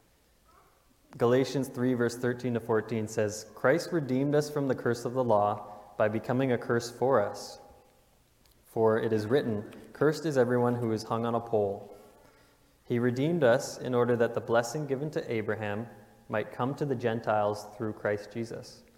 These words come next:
so that by faith we might receive the promise of the Holy Spirit." So,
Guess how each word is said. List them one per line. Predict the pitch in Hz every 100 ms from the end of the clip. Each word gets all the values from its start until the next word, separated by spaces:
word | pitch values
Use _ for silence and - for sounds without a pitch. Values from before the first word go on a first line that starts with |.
| _ _ _ _
so | - 117
that | 110 110
by | 107 135
faith | - 110 123 -
we | 120
might | 110 107
receive | 110 - 113 120
the | 123
promise | - 110 107 107 110 -
of | - 110
the | 107
Holy | 107 107
Spirit." | 107 - - - - - _ _ _ _ _ _ _ _ _ _ _ - - - - - _ _ _ _
So, | - - 107 104